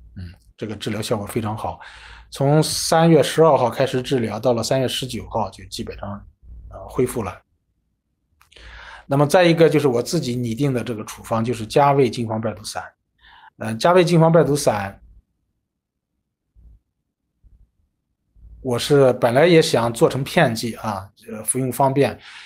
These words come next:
小孩吃起来也方便。呃，外国人呢，他对这个中药的味道比较，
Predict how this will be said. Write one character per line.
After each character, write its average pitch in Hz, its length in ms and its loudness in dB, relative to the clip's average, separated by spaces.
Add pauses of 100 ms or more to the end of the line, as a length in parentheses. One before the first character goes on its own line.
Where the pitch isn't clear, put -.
(120)
小 120 220 -2
孩 117 420 0 (280)
吃 - 180 -6
起 135 80 0
来 120 120 4
也 107 120 -4
方 123 220 -2
便。 123 180 0
呃， 113 140 -8 (680)
外 147 180 4
国 127 140 0
人 110 180 -2
呢， 131 160 4
他 127 380 2
对 127 260 0
这 127 120 -2
个 113 80 -4
中 131 200 -4
药 135 140 4
的 113 80 -4
味 135 200 2
道 113 240 -2
比 110 180 -8
较， 98 440 -8